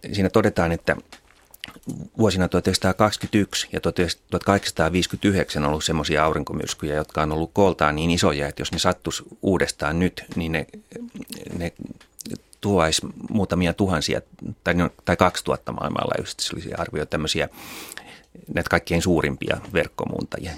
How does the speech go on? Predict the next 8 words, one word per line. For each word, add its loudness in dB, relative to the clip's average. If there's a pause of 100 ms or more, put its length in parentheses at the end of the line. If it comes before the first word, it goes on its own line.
(100)
joita -2
valmistetaan 0
noin -4
sata -2
kappaletta -6 (840)
vuodessa. -2 (880)
Sen 4
seurauksena 2